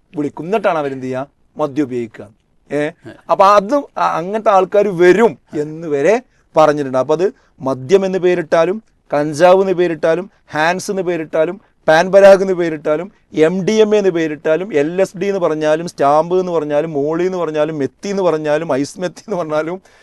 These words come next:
സ്പീഡ് എന്ന് പറഞ്ഞാലും, ബിസ്ക്കറ്റ് എന്ന് പറഞ്ഞാലും, ബീൻസ് എന്ന് പറഞ്ഞാലും, അതേപോലെ ഹെറോയിൻ, കൊക്കൈൻ, ഏ, മാജിക് മഷ്റൂം, അതുപോലെ ഹാഷിഷ്, ബ്രൗൺ ഷുഗർ, ഇനി എന്തല്ല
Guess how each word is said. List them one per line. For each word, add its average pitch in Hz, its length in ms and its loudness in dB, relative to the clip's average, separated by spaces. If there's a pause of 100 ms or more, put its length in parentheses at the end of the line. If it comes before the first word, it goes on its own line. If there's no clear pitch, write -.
(200)
സ്പീഡ് 190 480 -2
എന്ന് 220 140 6
പറഞ്ഞാലും, 160 500 2
ബിസ്ക്കറ്റ് 180 480 -4
എന്ന് 185 120 -4
പറഞ്ഞാലും, 160 340 -6
ബീൻസ് 151 380 -6
എന്ന് 180 140 -6
പറഞ്ഞാലും, 147 440 -2 (380)
അതേപോലെ 170 400 6
ഹെറോയിൻ, 165 440 2 (140)
കൊക്കൈൻ, 165 500 -2
ഏ, - 560 -2 (240)
മാജിക് 160 440 2
മഷ്റൂം, 151 400 -4 (240)
അതുപോലെ 156 440 2
ഹാഷിഷ്, 156 500 -2 (340)
ബ്രൗൺ 151 280 2 (100)
ഷുഗർ, 160 340 -2
ഇനി 180 180 -6
എന്തല്ല 151 340 -4